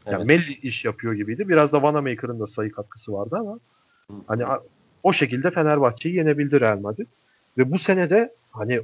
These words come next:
Speaker 1: olağanüstü bir performans gösteriyor Fenerbahçe. Yani
Speaker 2: Doğru.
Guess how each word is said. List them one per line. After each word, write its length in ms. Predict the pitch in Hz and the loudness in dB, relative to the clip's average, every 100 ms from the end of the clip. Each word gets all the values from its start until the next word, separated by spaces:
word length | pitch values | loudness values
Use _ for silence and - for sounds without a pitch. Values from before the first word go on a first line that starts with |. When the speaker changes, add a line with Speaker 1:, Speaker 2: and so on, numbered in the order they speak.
| - | 2
Speaker 1:
olağanüstü 680 | 110 135 160 139 - 120 | 4 6 6 2 -4 -12
bir 40 | 110 | -8
performans 560 | 107 95 98 95 95 | -10 -10 -12 -14 -12
gösteriyor 460 | - 104 - 98 92 | -10 -10 -8 -8 -6
Fenerbahçe. 540 | 98 92 95 90 - | -8 -10 -12 -16 -8
Yani 280 | 101 98 95 95 _ _ _ - | -4 -4 -6 -10 _ _ _ -20
Speaker 2:
Doğru. 180 | 92 | -20